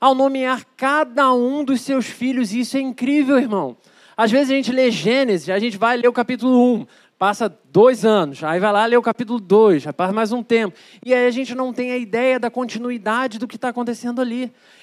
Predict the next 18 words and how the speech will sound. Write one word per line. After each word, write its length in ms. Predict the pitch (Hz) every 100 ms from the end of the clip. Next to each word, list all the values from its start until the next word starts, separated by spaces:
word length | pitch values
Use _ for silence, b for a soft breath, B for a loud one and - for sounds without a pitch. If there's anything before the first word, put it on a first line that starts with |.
| b
Ela 220 | 269 277
segue 520 | 254 - - 277 269 269
nomeando 500 | 269 262 254 277 262
cada 520 | - 285 320 269 277
um 220 | 254 302
dos 180 | 269 269
filhos 400 | - 262 254 208
dela 340 | 214 262 269
na 220 | 214 247 285
expectativa 1200 | 226 - - 311 - 285 277 220 302 302 196 135 180 B B
de 80 | -
que 140 | 247 254
cada 580 | - 302 330 294 320
um 240 | 311 311 302
deles 400 | 247 285 294 254
fosse 320 | - 277 294
o 40 |
Redentor, 680 | 269 285 311 294 262 285 269